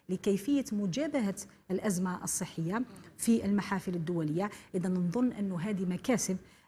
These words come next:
آه، لابد من المحافظة عليها وترقيتها أكثر وأكثر من خلال، آه، اختيار ال-، التمثيل الناجع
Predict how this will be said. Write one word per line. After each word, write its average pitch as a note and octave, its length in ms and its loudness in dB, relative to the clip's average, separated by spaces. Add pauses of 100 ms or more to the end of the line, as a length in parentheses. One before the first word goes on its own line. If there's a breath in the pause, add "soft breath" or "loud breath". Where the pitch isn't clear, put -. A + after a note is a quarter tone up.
آه، - 160 -6
لابد E3+ 460 4
من F#3+ 240 0
المحافظة F#3 680 0
عليها E3+ 480 0 (240 loud breath)
وترقيتها G#3 960 2
أكثر F3 280 -8
وأكثر G3 420 -4 (280 loud breath)
من C4 140 8
خلال، G3+ 460 -2 (260 loud breath)
آه، F3 440 -6
اختيار G#3 600 -2 (220)
ال-، E3+ 200 -4 (100)
التمثيل F#3 720 -2
الناجع F#3 600 4